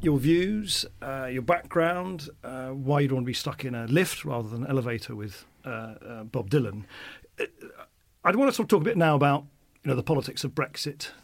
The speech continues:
Trump, populism, the eruption of nationalism, chauvinism, protectionism, you know, all the isms flow, flow freely. And I don't need to sort of describe them to you. But I guess the first question, which I get asked a lot, by the way,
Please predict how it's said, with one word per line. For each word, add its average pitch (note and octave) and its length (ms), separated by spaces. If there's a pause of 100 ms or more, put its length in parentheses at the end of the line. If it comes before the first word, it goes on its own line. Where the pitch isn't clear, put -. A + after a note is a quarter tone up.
(160)
Trump, C#3 440 (460)
populism, B2+ 840 (680)
the C#3 80
eruption C#3 540
of B2 420 (560)
nationalism, B2 560
chauvinism, B2 520
protectionism, B2 500
you G#2 400
know, F#2+ 220
all C3+ 80
the C3 100
isms G#2+ 400
flow, A2 380 (120)
flow A#2 200
freely. G#2 340
And - 80
I A#2 60
don't B2 140
need A2+ 100
to - 60
sort - 80
of A2 60
describe G#2+ 340
them G#2+ 80
to B2 140
you. A#2 120
But D#3+ 100 (560)
I C3+ 60
guess A#3 100
the C4 60
first F#3+ 420
question, - 460
which C#3+ 120
I F#3 140
get A#2+ 220
asked G#2 240
a - 20
lot, G2+ 80
by - 140
the F#2+ 80
way, F2+ 180